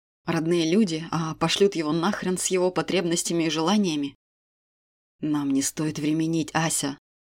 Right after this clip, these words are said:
с нажимом сказал Дэн и мысленно себя обругал, когда его нежная малышка еще больше напряглась. Он это чувствовал всем телом, которое всегда очень остро реагировало на все, что происходило с любимой.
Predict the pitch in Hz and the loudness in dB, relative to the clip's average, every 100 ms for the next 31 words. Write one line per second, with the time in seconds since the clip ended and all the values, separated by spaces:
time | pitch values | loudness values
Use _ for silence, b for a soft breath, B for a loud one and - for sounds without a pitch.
0 | _ - 165 151 151 233 240 233 - 190 | _ -8 -4 -2 2 4 4 2 0 0
1 | 190 180 240 269 214 196 226 226 214 208 | 2 4 8 8 8 2 0 2 2 2
2 | - 190 196 180 165 180 196 196 170 180 | 2 2 0 0 0 2 2 0 0 0
3 | 170 165 165 - 147 151 147 185 - - | 0 -2 -2 -2 -2 -2 0 -2 -2 -2
4 | - 135 151 175 - 180 175 190 175 165 | -2 -2 0 0 0 0 0 -2 -2 -6
5 | 147 - _ _ _ _ _ _ _ _ | -6 -10 _ _ _ _ _ _ _ _
6 | - 180 180 180 - 220 - 165 165 - | -2 0 2 0 2 0 -2 -4 -2 2
7 | 202 190 185 190 170 151 151 165 165 160 | 2 2 2 2 2 -2 -2 -2 -2 0
8 | - 160 165 175 165 180 170 - 196 190 | 0 -2 0 0 2 2 0 -2 -2 -2
9 | - 147 151 165 165 196 185 175 170 160 | -2 -2 0 -2 0 0 2 0 -2 -2
10 | - 214 214 208 190 190 - 185 175 180 | 0 0 0 -2 0 0 0 -2 0 0
11 | 180 196 196 175 147 156 | 0 0 0 -2 -6 -12